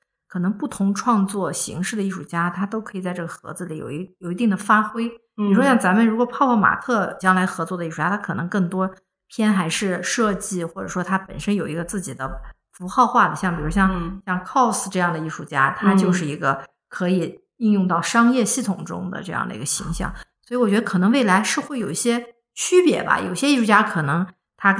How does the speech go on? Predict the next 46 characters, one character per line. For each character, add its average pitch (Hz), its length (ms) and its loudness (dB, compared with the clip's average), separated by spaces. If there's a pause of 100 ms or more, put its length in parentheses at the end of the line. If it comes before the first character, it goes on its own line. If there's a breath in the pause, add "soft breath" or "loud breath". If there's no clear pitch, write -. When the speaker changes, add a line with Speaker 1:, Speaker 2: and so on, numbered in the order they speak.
(120)
Speaker 1:
介 220 200 2
入 185 120 2
到 180 160 4
这 175 100 0
种 170 140 -4
商 220 220 6
业 214 120 4
创 220 240 2
作 196 140 2
里 156 100 -6
面 131 200 -6
来， 127 120 0
他 196 240 4
会 202 120 2
觉 165 180 -2
得 165 200 -2
对 175 200 -6
他 190 180 2
的 185 120 0
作 196 120 -4
品 180 160 -4
的 147 80 -4
宣 196 220 2
传 175 160 0
也 135 100 -2
好， - 360 -4 (260)
或 208 80 -6
者 180 60 0
说， 180 200 0 (200)
呃， 160 140 -4
未 180 160 2
来 151 160 4
有 156 100 0
更 175 200 0
大 170 200 6
的 135 100 -2
这 170 80 -6
个 165 80 -4
受 214 200 0
众 185 180 -2
也 120 120 -6
好， 120 220 -8
有 87 180 -8
一 101 80 -8
个 175 180 4
Speaker 2:
嗯。 170 260 0